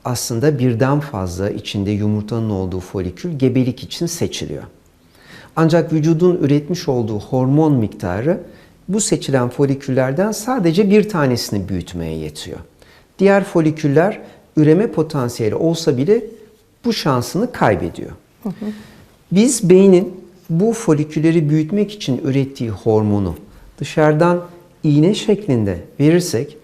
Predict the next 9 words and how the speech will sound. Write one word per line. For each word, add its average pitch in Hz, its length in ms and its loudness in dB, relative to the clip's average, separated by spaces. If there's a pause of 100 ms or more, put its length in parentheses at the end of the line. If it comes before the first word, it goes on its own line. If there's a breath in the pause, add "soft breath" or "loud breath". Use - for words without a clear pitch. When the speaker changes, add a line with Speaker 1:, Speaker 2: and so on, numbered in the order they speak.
Speaker 1:
o 214 100 6
zaman 160 380 0 (520 soft breath)
o 214 220 6
ay 143 180 0 (480 soft breath)
gebelik 202 460 2
şansı 151 500 -2
olan 127 440 0
bütün 233 260 -2
foliküllerin 139 880 -2